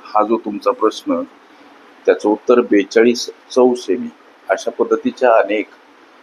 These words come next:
संभाव्य अशा प्रश्नांचा सराव करायचा असेल, खरंच तुम्ही कुठली स्पर्धा परीक्षा देत असाल, चॅनल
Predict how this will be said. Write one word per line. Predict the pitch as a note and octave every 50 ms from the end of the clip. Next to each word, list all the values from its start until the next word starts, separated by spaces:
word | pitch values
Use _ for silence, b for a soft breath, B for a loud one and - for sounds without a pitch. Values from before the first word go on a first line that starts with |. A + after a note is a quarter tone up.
| _ _ _ _
संभाव्य | - - G2+ F#2+ F#2 E2+ G2 A2 A2+ A#2 A#2 G#2
अशा | F#2 - - G#2
प्रश्नांचा | G2 - - F2+ - - - F2+ F2+ F2+ F2+ F2 F#2+ F#2+
सराव | - - - F#2 F#2 F2 D#2+ D#2+ D#2 - -
करायचा | F2+ F2 E2+ F2+ F2 - F#2 F2
असेल, | E2+ E2+ - E2+ E2 F2 - - _ _ _ _ _ _ _ _ _ _ _ - - - - - - - -
खरंच | - A2 A#2+ A#2 - -
तुम्ही | C3+ B2 C3
कुठली | - - A#2 - - A#2 A#2+
स्पर्धा | B2 - - G#2+ G#2 G2+ G2 G2+ G2
परीक्षा | - - G2 F#2+ F#2+ - - A#2+ A2+
देत | G#2+ G#2 F#2 -
असाल, | F2+ F2+ - - F#2 F#2 F#2
चॅनल | F2+ - - F2+ E2+ F2 F2+ F#2